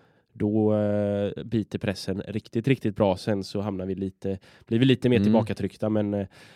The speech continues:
Speaker 1: men, eh, men lyckas väl, ja, s-, någorlunda ändå, eh, hålla Utsikten borta från de här riktigt heta. Nu kvitterar de ju, men, eh, ja, första tjugo är riktigt stark i alla fall.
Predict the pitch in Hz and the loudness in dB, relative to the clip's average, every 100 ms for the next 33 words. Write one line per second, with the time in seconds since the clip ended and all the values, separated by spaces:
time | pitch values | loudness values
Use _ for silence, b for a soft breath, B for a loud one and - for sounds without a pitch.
0 | B - 101 98 98 95 95 90 - - | B -4 -2 0 -2 -2 -4 -6 -8 -10
1 | - - 95 92 101 - 92 - 95 92 | -10 -6 -6 -6 -8 -6 -8 -6 -6 -6
2 | 87 - _ - B B B B B B | -6 -10 _ -20 B B B B B B
3 | - - - - - - - 120 107 104 | -20 -18 -18 -20 -20 -4 4 4 6 4
4 | 101 101 104 113 110 104 98 92 92 95 | 4 4 4 4 4 4 2 2 2 2
5 | 95 95 95 95 95 107 101 92 95 98 | 0 -2 -4 -6 -8 -6 -4 -2 -2 -4
6 | - 98 95 95 92 95 95 95 90 110 | -6 -8 -6 -8 -8 -8 -6 -4 -2 -4
7 | - 101 107 - 95 - 104 95 - - | -4 -4 -4 -4 -8 -4 -2 -2 -4 -12
8 | 101 107 101 95 95 110 110 104 101 98 | -10 -4 -4 -2 -2 0 0 0 0 0
9 | 98 95 110 b b b b b b b | -2 -6 -12 b b b b b b b
10 | b b b _ - 98 113 - 104 - | b b b _ -8 -6 -6 -4 -4 -2
11 | 107 95 110 113 107 101 - 92 - 92 | -2 -2 -2 0 0 -2 -6 -12 -8 -8
12 | - 87 85 | -8 -12 -12